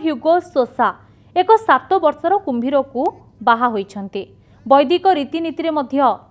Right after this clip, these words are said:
ସେ ବାହା ହୋଇଛନ୍ତି। ମେୟରଙ୍କ ପରିବାର ଲୋକେ ବାହାଘରରେ ଉପସ୍ଥିତ ଥିବାବେଳେ ସାଧାରଣ ବାହାଘର ପରି ବେଶ୍ ଧୁମଧାମରେ ପାରମ୍ପରିକ ବାଜା,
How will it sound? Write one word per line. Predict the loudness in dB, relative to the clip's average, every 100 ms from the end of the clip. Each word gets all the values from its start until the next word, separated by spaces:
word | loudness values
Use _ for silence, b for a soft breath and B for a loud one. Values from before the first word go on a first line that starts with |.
| _ -6
ସେ | -4
ବାହା | -2 -2 -2
ହୋଇଛନ୍ତି। | -4 -6 -8 -4 -6 -8 b b
ମେୟରଙ୍କ | 0 0 2 0 2
ପରିବାର | 2 4 2
ଲୋକେ | 2 -2 -2 -4 -4 b b 0
ବାହାଘରରେ | 2 0 -2 0 0 -2
ଉପସ୍ଥିତ | -2 -6 -6 -6 -6
ଥିବାବେଳେ | -2 -2 -2 -4 -10 b b _ 0
ସାଧାରଣ | 0 2 -2 -2 0 0
ବାହାଘର | 0 -2 -2 -4 -4
ପରି | -6 -6 -8 -2
ବେଶ୍ | -2 -2
ଧୁମଧାମରେ | -6 -6 -2 -2 -2 -6 b b b 2
ପାରମ୍ପରିକ | 2 2 -2 -6 0 0 2
ବାଜା, | 0 0 0